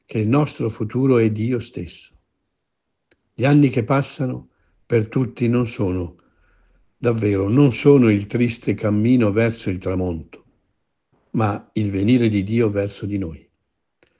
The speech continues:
La luce che ci illumina, la speranza che ci sostiene, o come diciamo nell'atto di carità, è Lui, la nostra eterna felicità.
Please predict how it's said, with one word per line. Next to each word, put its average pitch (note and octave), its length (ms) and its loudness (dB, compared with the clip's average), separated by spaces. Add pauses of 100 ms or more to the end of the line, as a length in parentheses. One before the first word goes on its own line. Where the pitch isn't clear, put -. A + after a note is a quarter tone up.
(280)
La G#2+ 120 -4
luce B2+ 320 0
che B2 120 4
ci - 140 -4
illumina, A2 520 -2 (1300)
la A2 120 -6
speranza A2 560 -2
che A2 160 -4
ci A2+ 120 -10
sostiene, F2+ 680 -10 (760)
o A2 120 -6
come G#2 640 -2
diciamo G#2+ 480 -2
nell'atto G2+ 520 -2
di F#2+ 120 -6
carità, G2+ 580 -8 (640)
è A#2+ 160 0
Lui, F2+ 380 -4 (300)
la G#2+ 180 0
nostra C3 640 -2
eterna G2 720 -4 (100)
felicità. G#2+ 720 -4